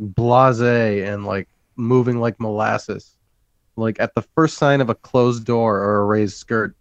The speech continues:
would just turn into one of those, like, robots where you hit them on the back and they just start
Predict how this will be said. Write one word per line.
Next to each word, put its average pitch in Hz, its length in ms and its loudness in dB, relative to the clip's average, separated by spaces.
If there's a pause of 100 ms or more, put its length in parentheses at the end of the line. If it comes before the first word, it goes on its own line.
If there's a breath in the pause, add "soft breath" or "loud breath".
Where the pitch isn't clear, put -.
(540)
would 113 120 -2
just 123 180 -4
turn 123 160 0
into 123 200 0
one 127 160 2
of 127 80 2
those, 117 280 2
like, 107 220 0 (440)
robots 120 580 4
where 104 100 -2
you 101 100 -2
hit 107 200 -2
them 117 100 -2
on 113 100 -2
the 110 80 -2
back 113 320 0
and 101 100 -2
they 101 80 -2
just 110 200 -6
start 107 240 -6